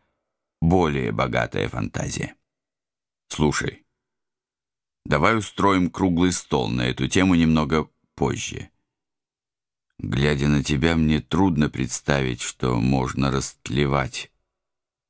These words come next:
кого-то другого". "Намекаешь, чтобы я оделась?" "Настаиваю".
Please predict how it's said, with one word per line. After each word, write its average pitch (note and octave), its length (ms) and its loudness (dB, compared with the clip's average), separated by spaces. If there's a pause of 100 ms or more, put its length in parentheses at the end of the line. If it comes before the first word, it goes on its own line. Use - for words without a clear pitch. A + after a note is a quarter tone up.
(420)
кого-то - 480 -4
другого". C2+ 580 -4 (2250)
"Намекаешь, D#2 640 2
чтобы D2 340 -2
я D2 200 0
оделась?" E2+ 540 -2 (540)
"Настаиваю". A1+ 840 -2